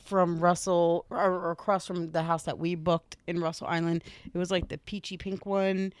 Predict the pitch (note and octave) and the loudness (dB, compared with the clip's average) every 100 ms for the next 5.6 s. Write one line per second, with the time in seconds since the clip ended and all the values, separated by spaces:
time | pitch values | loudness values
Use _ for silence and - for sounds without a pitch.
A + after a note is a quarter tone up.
0 | - _ E3+ E3+ F#3 E3+ E3 D#3+ - - | -20 _ -2 0 2 2 2 2 -2 -4
1 | E3+ D#3+ - A#3+ C#4 - A#3+ G#3 F#3+ F#3+ | -2 0 6 6 4 2 2 2 2 0
2 | - D#3 D3 - D#3+ G3 F#3+ G#3+ F3 E3 | 0 -2 -2 -4 -6 -4 -2 -2 0 2
3 | D#3 D3 D#3 E3 E3 D3+ D#3+ C#3+ C3+ D3 | 0 0 -2 -4 -4 -4 -4 -4 -4 0
4 | D#3+ F3 E3 - D#3+ F3 E3+ - F3 F#3+ | 4 4 4 2 4 2 -2 -2 -2 -2
5 | F3 F#3+ F#3+ F#3 F#3 | -2 0 2 2 0